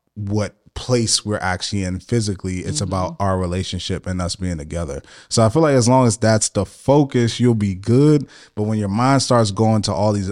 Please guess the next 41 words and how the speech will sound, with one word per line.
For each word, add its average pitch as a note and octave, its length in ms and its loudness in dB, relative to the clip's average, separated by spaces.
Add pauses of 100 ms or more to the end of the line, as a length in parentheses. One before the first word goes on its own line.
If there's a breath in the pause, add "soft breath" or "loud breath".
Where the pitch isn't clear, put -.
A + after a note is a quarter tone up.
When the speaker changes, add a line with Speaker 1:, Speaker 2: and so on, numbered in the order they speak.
Speaker 1:
other A2+ 220 2
different A2 380 -2
things, A2+ 500 0
Speaker 2:
Mm-hmm. D#3+ 460 -10
Speaker 1:
then A2 180 2
it's G2+ 160 -2
hard G2+ 360 2 (100)
to, F#2 420 -2 (1000)
you A2 120 0
know, A1 300 -10 (1000)
Speaker 2:
Yeah. D#3+ 500 -12 (100)
Speaker 1:
to, G2 280 2
Speaker 2:
You, F2 60 -2
Speaker 1:
to, G2 240 -2
to G#2 140 -2
keep A2+ 280 0
it F#2 120 -2
Speaker 2:
you've F#3 120 0
Speaker 1:
fresh - 180 4
and - 60 2
Speaker 2:
made G3 140 0
your F3+ 100 0
Speaker 1:
keep E3 100 0
it - 40 -2
going. D#3+ 80 0
Speaker 2:
relationship E3 460 -2
about C3+ 220 -2
all C3 240 -4
the C3 100 -8
things, C#3+ 480 -8
and C#3 120 -6
you've C3 160 -4
not C3 260 0
made C3+ 260 -4
your B2+ 80 -10
relationship C3 540 -4
Speaker 1:
Relationship - 140 -4
Speaker 2:
about C3 240 -4
the C3+ 80 -10
two D#3+ 180 -8
people, C#4+ 300 -10